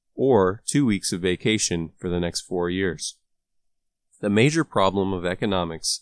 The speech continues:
is the issue of inadequacy. Therefore, we are concerned with the optimum use and distribution of these scarce resources.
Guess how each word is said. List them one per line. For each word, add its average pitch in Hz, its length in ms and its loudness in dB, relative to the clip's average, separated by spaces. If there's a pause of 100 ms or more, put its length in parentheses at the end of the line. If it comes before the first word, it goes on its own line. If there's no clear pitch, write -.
is 92 160 -6
the 95 180 -4
issue 95 420 -4 (140)
of 90 140 -6
inadequacy. 92 800 -4 (880)
Therefore, 95 540 0 (320)
we 101 100 -2
are 101 80 0
concerned 127 600 -2
with 101 260 -8
the 98 160 -2
optimum 131 480 0
use 92 320 0
and 98 160 -4
distribution 98 760 -2 (340)
of 87 140 -6
these 92 220 2
scarce - 480 -2
resources. - 640 -6